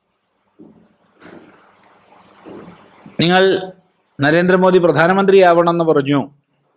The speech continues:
എനിക്കതിനോട് യോജിപ്പില്ല. ഹിന്ദുധർമ്മത്തെ മുൻനിർത്തുന്ന, ഹിന്ദുവിനെ അപമാനിക്കാത്ത, ഹിന്ദുവിൻ്റെ അഭിമാനത്തെ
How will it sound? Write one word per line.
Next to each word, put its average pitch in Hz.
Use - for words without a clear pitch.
എനിക്കതിനോട് 156
യോജിപ്പില്ല. 139
ഹിന്ദുധർമ്മത്തെ 214
മുൻനിർത്തുന്ന, 196
ഹിന്ദുവിനെ 202
അപമാനിക്കാത്ത, 190
ഹിന്ദുവിൻ്റെ 214
അഭിമാനത്തെ 196